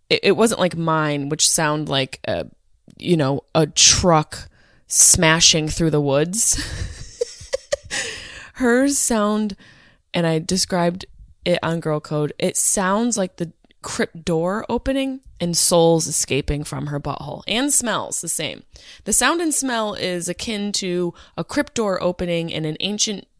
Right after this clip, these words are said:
church in Rome, at the Vatican, and the crypt doors, they,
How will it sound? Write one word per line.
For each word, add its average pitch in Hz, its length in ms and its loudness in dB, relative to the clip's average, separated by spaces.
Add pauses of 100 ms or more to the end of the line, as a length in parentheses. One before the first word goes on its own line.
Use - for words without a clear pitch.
church - 640 -2 (840)
in 160 380 -2
Rome, 151 420 -4 (1040)
at 143 160 2
the 175 60 -2
Vatican, 170 500 0 (140)
and 160 380 -2 (500)
the 175 180 4
crypt - 260 0
doors, 175 280 4 (280)
they, 185 160 6